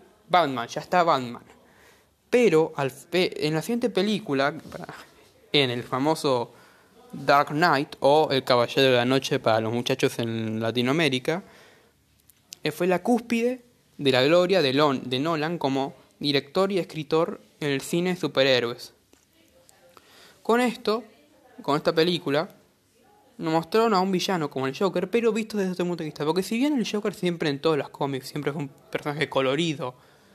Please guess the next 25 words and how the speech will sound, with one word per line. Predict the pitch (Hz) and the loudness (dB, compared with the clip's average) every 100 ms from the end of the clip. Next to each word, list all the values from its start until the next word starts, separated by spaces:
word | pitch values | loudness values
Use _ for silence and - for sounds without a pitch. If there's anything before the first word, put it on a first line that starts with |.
| _ _ | _ _
pero | - 151 131 117 | 4 4 4 0
asesino, | 113 - - 160 | -2 -6 -2 0
hijo | 135 - 123 | 0 -2 -6
de | 120 | -4
puta, | 120 175 - - 127 151 | 0 0 0 -6 -8 -6
eh, | 120 120 | -4 -6
violador | 175 123 123 147 156 135 127 | -6 -4 -2 2 2 0 -2
o, | 120 117 - - - - _ - | -4 -6 -12 -20 -20 -20 _ -10
eh, | - 127 120 117 117 117 113 117 | -6 -4 -4 -6 -4 -6 -6 -10
psicópata, | - - - 170 156 131 - | -14 -12 0 2 2 -2 -4
sociópata, | 123 123 170 165 127 131 135 185 - _ _ _ | -8 -4 0 0 0 0 -2 -2 -10 _ _ _
sociópata, | - - 156 - - - _ - - - | -20 -10 -8 -6 -8 -10 _ -20 -20 -16
<sighs> | - - - - | -14 -14 -14 -8
Dios, | 131 120 | -6 -4
que | 139 | -4
me | |
sale | 131 131 | -4 -2
mal | 131 123 | 0 0
hablar, | 123 120 - - - - - - - _ _ - | 0 -2 -4 -20 -20 -20 -20 -20 -20 _ _ -8
sociópata, | - 131 131 170 160 131 151 196 - - - - - - - - - - _ _ _ _ _ _ _ _ _ _ _ _ | -2 -2 0 -2 -2 -4 -6 -8 -14 -20 -20 -20 -20 -20 -20 -20 -20 -20 _ _ _ _ _ _ _ _ _ _ _ _
acá | 180 185 226 240 | -8 -2 0 2
es | 196 - | 0 -2
un | 180 | -2
enemigo | 160 165 185 180 | 0 0 0 0
más, | 165 151 - | -2 -6 -12